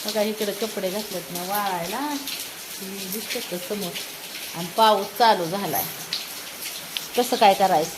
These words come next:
ही धुवून काढलं पोरचे ही जरा पाणी, वल्लच आहे अजून.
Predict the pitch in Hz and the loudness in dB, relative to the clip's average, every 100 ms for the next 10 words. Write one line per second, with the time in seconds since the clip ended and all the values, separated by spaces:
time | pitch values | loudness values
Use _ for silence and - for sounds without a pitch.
0 | - - - - - - - - - - | -10 -10 -10 -10 -10 -8 -8 -10 -10 -12
1 | - - - - - - - - - - | -12 -10 -10 -10 -12 -10 -8 -8 -10 -10
2 | - - - - - - 247 214 320 294 | -12 -12 -12 -12 -12 -8 -4 0 2 2
3 | 240 269 262 233 214 - 269 220 - 220 | 4 6 6 6 2 2 2 2 2 2
4 | 202 196 196 196 196 - - - - - | 2 0 -2 -4 -8 -10 -12 -12 -12 -12
5 | - - - - - - - - - - | -10 -8 -8 -10 -10 -10 -10 -12 -10 -10
6 | - - - - - - - - - 196 | -10 -12 -12 -12 -10 -10 -10 -10 -6 0
7 | 202 196 240 226 202 185 170 - - - | 0 2 2 2 2 -2 -4 -8 -10 -12
8 | - - - - - - - - - - | -10 -10 -10 -8 -10 -10 -10 -12 -12 -12
9 | - - - - - - - - - - | -14 -14 -12 -10 -10 -10 -10 -10 -10 -10
10 | - - - - - - - - - - | -10 -10 -12 -10 -10 -10 -12 -12 -10 -10
11 | - - - - - - 190 226 226 220 | -10 -10 -12 -12 -8 -8 -4 -2 0 0
12 | 220 226 214 202 208 | 0 0 2 2 0